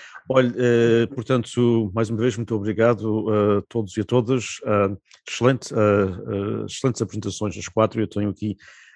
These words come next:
eh, uma tonelada, como se diz aqui nos Estados Unidos da América, de notas, ehm, particularmente porque há muitos assuntos que deveriam ser tratados também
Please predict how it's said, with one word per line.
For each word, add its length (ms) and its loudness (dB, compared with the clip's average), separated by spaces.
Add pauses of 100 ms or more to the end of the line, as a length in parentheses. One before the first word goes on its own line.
eh, 200 4
uma 200 0
tonelada, 600 0
como 200 -2
se 220 -6
diz 80 -6
aqui 160 -8
nos 140 -2
Estados 220 -2
Unidos 100 -6
da 80 0
América, 360 0
de 120 -6
notas, 540 0 (440)
ehm, 540 6 (360)
particularmente 840 2
porque 400 -2
há 260 6
muitos 460 -4
assuntos 500 -6
que 100 -14
deveriam 360 -2
ser 300 -4
tratados 480 -2
também 360 0